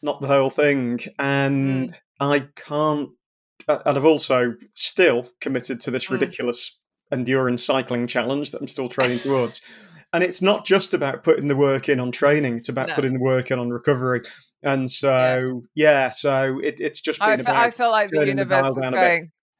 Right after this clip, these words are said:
Speaker 2: felt like the universe was going, "Well, you're not listening, Ian. We're just gonna really slow you down here." Like, 'cause you were doing a lot, weren't you, at that point as well? So going, let's go back
Speaker 1: Yeah.
Speaker 2: to, when, so when did you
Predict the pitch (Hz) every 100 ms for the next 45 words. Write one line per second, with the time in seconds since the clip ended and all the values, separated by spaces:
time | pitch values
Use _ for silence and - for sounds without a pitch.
0 | _ _ _ _ _ 254 160 185 185 185
1 | 170 180 - 175 190 185 190 196 247 208
2 | 214 - 170 143 123 139 139 180 214 202
3 | 175 180 - 175 165 196 220 147 - 143
4 | 135 127 127 120 131 135 131 - - -
5 | _ - - 190 - 214 185 226 226 220
6 | 202 180 170 165 151 147 127 - 160 92
7 | 117 127 - - 160 147 - 160 139 -
8 | 135 - 156 - _ _ _ 294 285 330
9 | 339 311 269 - 254 - 262 214 185 160
10 | _ _ - 214 208 - 202 180 - _
11 | 233 - 214 262 - 233 277 277 294 214
12 | 254 214 190